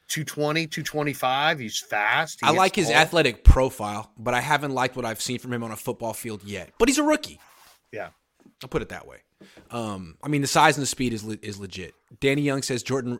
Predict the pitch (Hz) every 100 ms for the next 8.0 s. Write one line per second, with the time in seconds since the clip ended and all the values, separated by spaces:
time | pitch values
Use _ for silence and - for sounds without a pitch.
0 | - 120 117 113 110 120 104 104 - 85
1 | 85 - - _ _ _ _ _ 104 110
2 | - 107 117 - 127 113 - _ _ _
3 | _ - 120 117 110 110 110 - - -
4 | 127 165 - 180 180 170 165 156 165 165
5 | 156 147 127 135 143 127 120 117 110 120
6 | 120 117 113 113 110 110 113 104 104 -
7 | 95 - 90 82 - _ - - 113